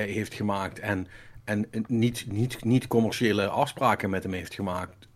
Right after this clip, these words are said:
zeg maar. Waardoor hij zich ook nog eens e-, extreem kon verrijken. Ja, dat is, dat, dat, dat, dat,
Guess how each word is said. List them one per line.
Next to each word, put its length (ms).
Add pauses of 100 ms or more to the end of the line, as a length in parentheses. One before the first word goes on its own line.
zeg 260
maar. 300 (380)
Waardoor 360
hij 140
zich 120
ook 140
nog 140
eens 200
e-, 180
extreem 440
kon 240
verrijken. 500 (420)
Ja, 240
dat 200
is, 280 (520)
dat, 180
dat, 160
dat, 240
dat, 260